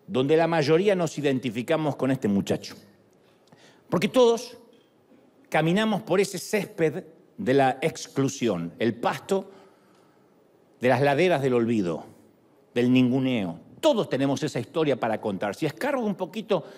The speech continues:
yo estoy seguro que la mayoría me va a decir, "Sí, alguna vez a mí me ningunearon, me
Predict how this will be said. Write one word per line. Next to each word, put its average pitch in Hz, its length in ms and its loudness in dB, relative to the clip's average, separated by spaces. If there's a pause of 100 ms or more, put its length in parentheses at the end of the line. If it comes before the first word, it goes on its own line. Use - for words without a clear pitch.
(260)
yo - 80 0
estoy 190 160 0
seguro 202 340 2
que 196 100 0
la 175 100 0
mayoría 180 420 0
me 190 100 -4
va 175 100 4
a 170 40 6
decir, 185 240 2
"Sí, 220 180 -4
alguna 202 400 0
vez 208 280 0
a 175 100 -4
mí 220 400 0 (540)
me 147 140 0
ningunearon, 139 760 2
me 117 640 2